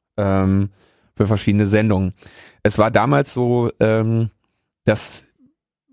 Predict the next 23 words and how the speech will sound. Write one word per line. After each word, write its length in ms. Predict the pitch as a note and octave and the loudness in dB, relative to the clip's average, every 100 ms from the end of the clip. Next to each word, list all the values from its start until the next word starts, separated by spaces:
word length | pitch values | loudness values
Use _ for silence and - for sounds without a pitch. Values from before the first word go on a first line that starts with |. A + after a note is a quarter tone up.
| _ _ | _ _
auf 240 | - - - | -16 -10 -2
magische 420 | G#2 G#2+ G#2+ G#2 | 0 0 -2 0
Weise 320 | G2 A2+ A#2+ | 0 0 0
ein 180 | G2 G2+ | 0 -2
komplettes 540 | G2+ G2+ - A2 A2+ - | -2 -2 0 0 -2 0
Sendungsarchiv 880 | G#2+ A#2+ A#2 - G2 - G#2 G2 - | 0 0 -2 -2 -4 -2 -2 -4 -2
der 220 | G2 F#2+ | -2 -2
Tagesschau 640 | - G2 A2 A2 - G2 | -2 -2 0 -2 -2 0
und 140 | G2 G2+ | 0 -2
so 260 | G#2+ G2+ | -2 -2
auf, 340 | - G2 - - | -2 -4 -6 -6
äh, 280 | G2+ G2 G#2 | -2 -2 -2
The 60 | G2 | -4
Pirate 360 | - A#2 D3 | -2 -2 0
Bay 160 | - C#3 | -2 -2
auftauchte. 800 | - C#3+ - C3 C#3 - D3+ E3 _ _ _ _ _ _ | -2 -4 -4 -4 -4 -2 -2 -4 _ _ _ _ _ _
Ähm, 480 | G2+ G2 G2+ G2 G2+ | -2 0 0 -2 -2
es 280 | - G2+ - | -2 -4 -6
tauchte 460 | - G#2 A2+ - | -2 -2 -2 -2
dann 300 | F2+ F#2+ G#2 | 0 0 0
die 160 | G2+ G2+ | 0 0
Webseite 880 | G#2 - - G#2+ G#2+ G#2+ G#2 G2+ G2+ | -2 -2 -2 -2 -2 -2 0 0 -2
de-, 320 | - - - | -4 -4 -4